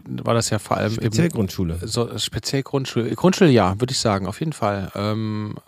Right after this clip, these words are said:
Speaker 1: ich hatte so eine Grundschule, die war mitten im, in Leip-, Leipzig, ja, mitten im, im Park und ich hatte eine, würd ich sagen, gute Grundschulzeit.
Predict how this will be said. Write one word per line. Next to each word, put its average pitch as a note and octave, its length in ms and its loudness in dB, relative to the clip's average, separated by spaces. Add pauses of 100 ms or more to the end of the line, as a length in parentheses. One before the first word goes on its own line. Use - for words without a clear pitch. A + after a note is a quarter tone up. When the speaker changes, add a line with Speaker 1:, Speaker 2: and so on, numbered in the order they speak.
(180)
Speaker 1:
ich - 200 -8
hatte A#2+ 520 0 (460)
so A2 60 -4
eine A#2 120 0
Grundschule, A#2 460 0
die G#2+ 140 0
war G#2 100 4
mitten A2+ 300 -2
im, A2 300 -2
in G#2 100 -2
Leip-, F#2 320 0
Leipzig, A#2 420 -4
ja, G#2 120 2
mitten G#2+ 280 -4
im, G#2 240 -4
im G#2+ 160 -6
Park A2+ 460 0
und A#2+ 80 -2
ich A#2 100 -8
hatte A#2 160 -2
eine, A#2+ 340 -2 (140)
würd - 240 -8
ich B2+ 120 -4
sagen, A#2+ 520 -4 (400)
gute - 300 0
Grundschulzeit. F2 880 -2